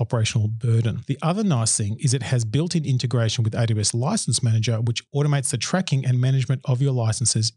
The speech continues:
in the event of a recovery. And typically these types of instances are used when you're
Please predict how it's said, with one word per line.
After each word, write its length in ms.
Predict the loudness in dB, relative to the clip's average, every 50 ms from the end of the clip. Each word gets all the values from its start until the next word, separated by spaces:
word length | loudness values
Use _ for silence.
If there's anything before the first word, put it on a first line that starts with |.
| _
in 140 | -2 0 2
the 160 | 2 2 2
event 260 | 0 0 0 -2 -2 -2 -2
of 120 | -2 0
a 60 | 0
recovery. 580 | 0 0 -2 0 0 0 0 0 -2 -4 -4 -4 -2
And 240 | 0 0 0 0 0
typically 400 | -2 -2 -2 -2 -2 -2 -2 0
these 220 | 0 0 -2 -2
types 320 | -2 -2 -2 -2 0 0 0
of 60 | 0
instances 420 | 0 0 0 0 0 0 0 0 2
are 60 | 2
used 260 | 2 2 2 2 2
when 120 | 2 2
you're 100 | 2 0